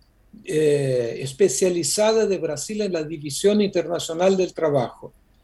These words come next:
Y en la ecología, la defensa de la, de la Amazonía y de la floresta. O sea, es una cuadratura tu-, del círculo. Y la dirección del P T, del pesol, perdón,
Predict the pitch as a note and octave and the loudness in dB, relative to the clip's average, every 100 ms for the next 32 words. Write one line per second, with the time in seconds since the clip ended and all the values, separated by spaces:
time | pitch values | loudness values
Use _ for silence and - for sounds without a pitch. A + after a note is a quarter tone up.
0 | _ - F3 F#3+ F#3+ F#3 G3 F#3 F#3 - | _ -2 2 6 4 4 2 2 -2 -4
1 | A#3 B3 A#3+ E3+ E3+ E3+ - A3 A#3 A3 | -2 -2 -4 -4 -2 -4 -4 -4 -2 -4
2 | G#3+ G#3+ - F3+ F#3+ F#3 F#3 - _ _ | -4 -6 -4 0 2 2 -2 -10 _ _
3 | _ _ _ _ - D3 E3+ E3+ F3 - | _ _ _ _ -8 0 2 2 0 0
4 | F3+ F#3 G#3+ A3 F3+ F3+ F3 E3+ F3+ E3 | -2 2 2 2 0 0 -2 -2 0 0
5 | B2 - - - _ _ _ - G3+ - | 0 -6 -16 -20 _ _ _ -4 -4 -4
6 | - _ G3+ A3 B3+ B3 A#3+ G3+ F3 D#3+ | -10 _ -2 -2 0 -2 2 2 4 2
7 | D#3+ - G#3+ G#3+ A3 - C#3+ F#3 - - | 0 0 0 0 0 -10 -6 -6 -4 -2
8 | C#3+ C3+ - B2 - _ _ _ _ _ | -2 -4 -16 -18 -20 _ _ _ _ _
9 | _ - F3+ F#3+ F#3+ F#3+ F#3+ A#3+ C4 B3 | _ -4 4 4 6 4 2 2 4 4
10 | A3+ F#3+ F3 C#3 D#3 - - - - - | 2 -4 -4 -6 -8 -8 -10 -12 -14 -10
11 | C#3 D3+ D3 E3+ - F#3 F#3 F3 C3+ F3+ | -4 -4 -2 -4 -2 -2 -2 -4 -6 -6
12 | G3 | -6